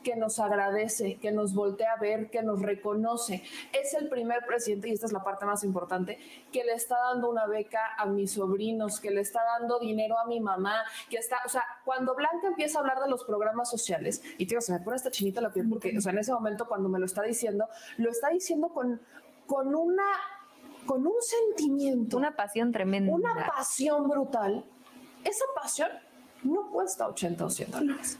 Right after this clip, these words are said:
Speaker 1: No la compras. Esa pasión no la compras, no la, no te alcanza pa' pagar esa pasión, no te alcanza. Y ahí está la salsa al pastel. Quizás lo que pocas personas entienden aquí en México es que los programas sociales,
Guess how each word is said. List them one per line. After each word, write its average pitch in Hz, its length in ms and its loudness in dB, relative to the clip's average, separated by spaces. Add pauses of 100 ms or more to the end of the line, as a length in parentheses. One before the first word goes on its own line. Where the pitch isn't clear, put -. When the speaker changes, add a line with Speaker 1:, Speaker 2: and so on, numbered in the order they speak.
Speaker 1:
No 320 80 2
la 453 380 2
compras. - 460 -4 (360)
Esa 523 260 -2 (100)
pasión 320 420 0 (400)
no 302 160 2
la 508 360 4
compras, 381 460 2
no 330 140 4
la, 494 260 4
no 381 120 4
te 480 220 2
alcanza 359 480 2
pa' 247 160 0
pagar 254 360 2
esa 269 200 0
pasión, 214 360 2 (300)
no 269 120 2 (100)
te - 60 2
alcanza. 202 500 0 (560)
Y 285 120 4
ahí 339 220 4
está 330 220 0
la 302 100 2
salsa 277 240 2
al 269 80 0
pastel. - 420 -2 (540)
Quizás 349 520 0 (220)
lo 269 220 2
que 269 120 0
pocas 320 340 -2
personas 277 480 0
entienden 226 380 2
aquí 196 180 0
en 214 80 2
México 180 420 0
es 190 120 -2
que 254 100 -2
los 240 180 0
programas 233 520 0
sociales, 214 600 0